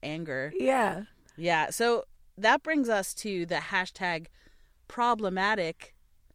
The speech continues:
Speaker 1: aspects of the show that people have been, uh,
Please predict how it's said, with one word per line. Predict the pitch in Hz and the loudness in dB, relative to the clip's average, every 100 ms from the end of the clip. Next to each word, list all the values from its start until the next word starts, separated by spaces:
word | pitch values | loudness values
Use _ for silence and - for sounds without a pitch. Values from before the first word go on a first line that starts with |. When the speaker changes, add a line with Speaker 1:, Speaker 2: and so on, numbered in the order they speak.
| - - _ - 175 | -20 -20 _ -8 -2
Speaker 1:
aspects | 180 180 175 180 | -2 -2 -6 -4
of | 180 165 | -6 -6
the | |
show | 160 170 | -6 -4
that | 156 135 | -4 -6
people | 202 180 175 | -8 -8 -6
have | 170 160 | -6 -6
been, | 160 151 143 - _ - _ - - | -4 -4 -6 -10 _ -20 _ -20 -12
uh, | 151 139 120 | -6 -4 -6